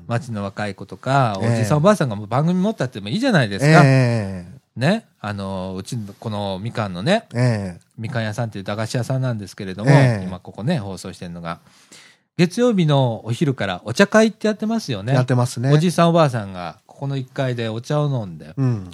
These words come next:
Speaker 1: はな-、お話をするってお茶会ってやってるんですけれども、
Speaker 2: うん。
Speaker 1: お茶会なんかラジオ番組になりますからね、そのままね。
Speaker 2: ああ、それちょうどいいですね。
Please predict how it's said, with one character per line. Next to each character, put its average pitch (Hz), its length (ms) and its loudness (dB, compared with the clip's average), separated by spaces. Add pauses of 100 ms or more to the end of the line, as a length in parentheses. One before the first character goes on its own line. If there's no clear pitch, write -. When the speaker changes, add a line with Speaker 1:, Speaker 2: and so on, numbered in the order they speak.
Speaker 1:
は 110 140 -4
な-、 123 280 -2
お 107 120 -10
話 110 360 -6
を 104 80 -8
す - 140 -12
る 104 80 -10
っ 92 40 -12
て - 180 -20
お 87 80 -12
茶 104 120 -16
会 107 200 -12
っ - 20 -14
て 117 160 -16
や 107 60 -10
っ 107 40 -14
て 120 140 -14
る 117 120 -10
ん 101 60 -12
で 78 80 -16
す - 100 -20
け 85 100 -16
れ 73 80 -14
ど 78 120 -14
も、 85 140 -6
Speaker 2:
う 139 80 2
ん。 120 180 4 (880)
Speaker 1:
お 113 80 -10
茶 165 140 -2
会 208 240 0
な 240 140 8
ん 196 80 4
か 151 100 4
ラ 131 140 6
ジ 143 100 4
オ 170 40 8
番 214 140 10
組 247 120 6
に 160 60 8
な 135 80 8
り 151 100 8
ま 226 120 8
す - 60 -6
か 170 100 8
ら 135 60 8
ね、 135 100 4
そ 135 120 2
の 120 100 2
ま 117 80 0
ま 120 120 0
ね。 123 280 2
Speaker 2:
あ 202 320 10
あ、 117 40 2
そ 226 160 -4
れ 233 120 -2
ち - 80 -2
ょ 247 80 2
う - 20 0
ど 233 80 2
い 233 60 4
い - 20 2
で 131 140 4
す - 120 -6
ね。 147 280 2